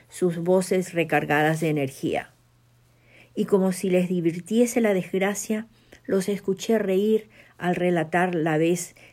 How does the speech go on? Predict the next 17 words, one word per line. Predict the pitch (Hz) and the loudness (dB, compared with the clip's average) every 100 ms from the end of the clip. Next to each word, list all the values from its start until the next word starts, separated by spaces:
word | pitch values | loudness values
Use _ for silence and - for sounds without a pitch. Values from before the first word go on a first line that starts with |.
| _ | _
que | 185 | 2
allanaron | 170 165 165 180 202 196 | 2 4 4 4 4 2
mi | 170 | 0
casa | 156 185 185 180 143 | 0 0 0 -2 -2
en | 165 | -2
busca | 165 165 175 | -2 -2 0
de | 165 | 2
Miguel. | 156 143 156 123 - - _ _ _ _ _ _ - | 0 2 2 2 -4 -14 _ _ _ _ _ _ -2
Había | 180 180 196 196 | 0 2 2 2
sido | - 202 202 190 | -2 0 2 2
en | |
ocasión | 170 160 156 185 180 | 0 -2 -4 0 0
de | 170 | 0
la | 156 | 0
caza | 151 156 170 | -2 -2 0
de | 165 | 0
brujas, | 147 156 147 147 101 - | 0 0 0 -2 -6 -8